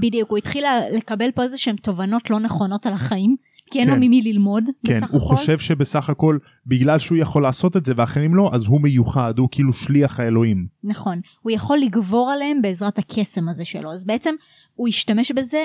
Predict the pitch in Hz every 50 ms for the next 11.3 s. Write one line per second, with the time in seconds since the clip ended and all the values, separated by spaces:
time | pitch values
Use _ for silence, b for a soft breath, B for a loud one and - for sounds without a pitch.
0 | - - 208 202 190 196 185 175 185 - - 170 175 180 247 392 - _ - -
1 | - - _ _ 196 170 160 165 202 196 190 190 156 147 214 214 202 - - 220
2 | 214 254 262 247 294 277 269 294 254 220 214 214 214 226 233 _ - 240 214 190
3 | 190 185 175 175 175 160 - 190 196 190 175 240 233 226 196 208 220 214 226 240
4 | 269 294 294 - 226 220 196 - _ 226 226 - - 233 226 226 226 202 - -
5 | - - 190 165 190 202 202 185 180 156 180 180 - 180 - - 170 156 160 151
6 | 139 - - - 120 117 110 - 120 110 101 98 - 113 120 120 120 123 123 113
7 | 123 123 135 156 170 185 190 - b b b b b - 117 120 127 135 139 143
8 | 139 127 143 135 - - - 123 110 104 104 120 139 147 156 160 151 - - -
9 | - 98 95 - - - - 165 160 - - 170 160 123 110 104 104 107 120 147
10 | 143 151 165 - - 185 185 175 - - 117 110 104 107 107 - _ - - 123
11 | 113 117 120 127 143 165